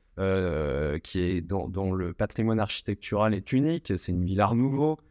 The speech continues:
C'est une ville qui a, qui, depuis de nombreuses années, a développé,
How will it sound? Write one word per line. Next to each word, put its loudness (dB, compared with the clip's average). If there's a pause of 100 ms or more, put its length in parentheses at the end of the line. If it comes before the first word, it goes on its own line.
(180)
C'est -2
une 4
ville 0
qui -2
a, 4
qui, -12
depuis -10
de -2
nombreuses 0
années, 2
a 2
développé, -2